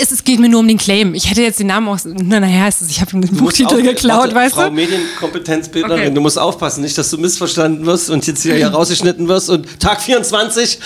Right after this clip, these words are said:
Speaker 2: macht aus dir plötzlich eine, was weiß ich, erzkonservative Hetzerin. <laughs> Also
Speaker 1: Ja,
Speaker 2: das,
Speaker 1: gut.
Speaker 2: warte,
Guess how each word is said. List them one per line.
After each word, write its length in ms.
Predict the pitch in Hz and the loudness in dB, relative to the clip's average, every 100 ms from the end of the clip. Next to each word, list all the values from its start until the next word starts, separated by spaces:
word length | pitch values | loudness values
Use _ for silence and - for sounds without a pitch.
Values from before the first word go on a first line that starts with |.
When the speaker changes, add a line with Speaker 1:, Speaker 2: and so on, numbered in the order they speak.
| - - | -10 -4
Speaker 2:
macht 320 | 190 208 - | -2 -2 0
aus 200 | 202 190 | 0 0
dir 220 | 170 208 | -2 -2
plötzlich 580 | 202 190 190 185 180 - | 0 -2 0 0 0 0
eine, 480 | 170 170 170 160 160 - - - - _ | 0 2 2 0 -4 -18 -20 -20 -20 _
was 240 | 143 151 | -4 -2
weiß 200 | 160 156 | -2 0
ich, 300 | 170 175 - | 0 -2 -2
erzkonservative 1120 | 143 143 - 160 156 151 151 156 151 143 147 139 | -4 -2 -4 -2 -2 -4 -6 -6 -4 -2 -4 -8
Hetzerin. 540 | 135 160 - 127 120 113 - - - - - - | -4 -2 -2 -4 -4 -8 -12 -12 -14 -20 -20 -10
<laughs> 80 | 208 - 214 - - - - - - - - - - | -8 -6 -6 -6 -10 -6 -6 -6 -10 -16 -20 -10 -2
Also 160 | 160 | 2
Speaker 1:
Ja, 120 | - 254 | 2 2
Speaker 2:
das, 400 | 233 254 - 254 | 0 0 -2 -2
Speaker 1:
gut. 100 | 160 | -2
Speaker 2:
warte, 260 | 180 233 | 0 -2